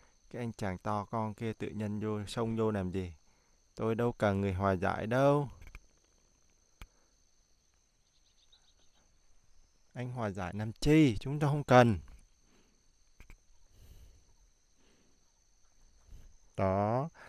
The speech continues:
tôi hết cắn anh này rồi, rồi, rồi tôi trêu thằng Vàng này. Cái thằng Vàng này này. Thằng Vàng là cái thằng bị ung thư đấy các bạn. Bụng nó to ơi là to thế mà bây giờ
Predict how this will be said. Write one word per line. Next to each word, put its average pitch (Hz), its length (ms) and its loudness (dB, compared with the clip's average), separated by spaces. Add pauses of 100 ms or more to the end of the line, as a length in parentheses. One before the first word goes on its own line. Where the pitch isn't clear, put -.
(340)
tôi 101 280 4
hết 123 280 -4
cắn 117 180 2
anh 127 220 0
này 104 180 2
rồi, 87 140 0
rồi, 90 180 -2
rồi 90 140 -6
tôi 104 160 -4 (280)
trêu 151 300 10
thằng 110 260 -2
Vàng 101 280 6
này. 87 160 -4 (920)
Cái 127 120 -4
thằng 107 200 -2
Vàng 95 300 2
này 95 100 -4
này. 95 140 -6 (1000)
Thằng 101 180 -6
Vàng 104 240 0
là 98 80 -2
cái 117 120 -6
thằng 110 240 -4
bị 107 200 -2
ung 127 180 -2
thư 139 320 4
đấy 147 120 4
các 156 120 -2
bạn. 113 240 2 (760)
Bụng - 240 0
nó 127 100 -2 (100)
to 151 340 8
ơi 156 240 6
là 123 100 2
to 131 320 2
thế 143 180 0
mà 123 120 0
bây 117 200 2
giờ 101 260 2